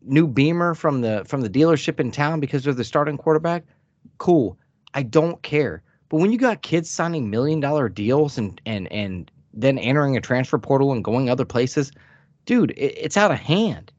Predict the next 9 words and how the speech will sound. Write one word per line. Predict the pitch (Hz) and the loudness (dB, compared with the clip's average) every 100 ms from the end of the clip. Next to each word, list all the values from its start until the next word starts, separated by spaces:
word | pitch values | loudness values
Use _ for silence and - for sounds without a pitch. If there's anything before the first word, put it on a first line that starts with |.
| _ _ _ _ | _ _ _ _
It's | - - | -12 -10
way | 101 143 170 180 175 _ - | 0 4 4 4 -2 _ -2
out | 127 135 | 0 2
of | 131 | 0
hand. | - 127 90 87 _ _ _ - | -2 -4 -6 -12 _ _ _ -4
You | 175 | 0
do | 226 | 2
not | 185 175 127 | 0 -2 0
need | 139 170 123 104 | 0 2 0 -6